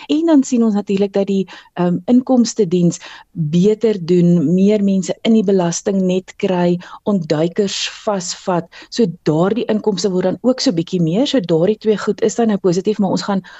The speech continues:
groot aanpassings moet maak aan die uitgawekant as ons wil seker maak dat, dat hierdie situasie nie,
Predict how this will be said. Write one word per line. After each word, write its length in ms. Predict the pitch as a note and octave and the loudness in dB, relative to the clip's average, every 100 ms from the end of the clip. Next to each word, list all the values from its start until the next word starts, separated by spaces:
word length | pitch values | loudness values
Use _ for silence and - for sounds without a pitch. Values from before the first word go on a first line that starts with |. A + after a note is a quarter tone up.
| - | -16
groot 640 | - - B3+ B3 C4 C4+ | -10 0 2 4 4 2
aanpassings 520 | - G3 F#3+ F3+ F3+ F3 | -2 -4 -4 -4 -4 -2
moet 420 | E3 F3+ G3 - | 2 2 2 -2
maak 380 | E3+ C3+ - - - - - | -2 -4 -6 -18 -20 -20 -8
aan 140 | G3+ | -2
die 100 | F3+ | -2
uitgawekant 760 | - F3 - F#3+ F3+ F3 D#3+ D#3+ | -2 -4 -4 -2 -2 -4 -6 -6
as 180 | - F#3+ | -4 -2
ons 160 | G#3+ F#3+ | -2 0
wil 160 | F3+ | -2
seker 440 | F3+ G#3+ G3+ G3 F3+ | 0 0 0 0 0
maak 280 | D#3 D3+ | 0 0
dat, 140 | - E3+ | -4 -2
dat 160 | E3+ E3 | -2 -2
hierdie 180 | E3+ F3+ | -2 -2
situasie 580 | F#3+ G3 D#3+ D3+ G#3 | -2 0 0 0 0
nie, 200 | G3+ G#3 | 2 0